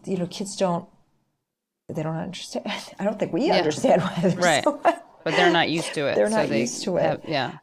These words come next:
Speaker 1: Um, he, he can, he, he can sense hostility, and he
Speaker 2: Yeah.
Speaker 1: asks why, why people are mean.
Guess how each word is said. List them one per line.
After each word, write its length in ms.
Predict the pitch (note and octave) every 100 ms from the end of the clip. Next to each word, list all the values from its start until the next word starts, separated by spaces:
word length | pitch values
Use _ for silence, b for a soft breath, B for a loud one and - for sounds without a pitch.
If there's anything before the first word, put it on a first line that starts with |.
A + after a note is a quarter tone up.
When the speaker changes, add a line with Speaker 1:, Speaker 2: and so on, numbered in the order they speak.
| -
Speaker 1:
Um, 520 | F3+ F3 F3 F3+ - _
he, 680 | - - F3+ F3 E3+ E3 - - _ _
he 360 | - - F3+ F3
can, 520 | - F3 D#3+ D#3+ D#3+ _ _ _ _ _ _ _ _ _ _ _ - - - _ -
he, 320 | F3 F#3 G3 _
he 340 | G3+ - A3+ A3
can 340 | - A3 G3
sense 440 | G3 G#3+ G3 F#3+ -
hostility, 760 | F#3+ G3 G3 G3 A3+ A#3+ D3
and 100 | B2+
he 140 | D3 D#3+
Speaker 2:
Yeah. 100 | - F3 F3+
Speaker 1:
asks 280 | E3+ D3 -
why, 500 | D#3 D#3+ D#3+ D3+ D3+ _ _ _ _ _ _
why 140 | E3 D3+
people 280 | F#3+ F#3 D#3+
are 60 |
mean. 480 | E3+ A#3+ B3+ -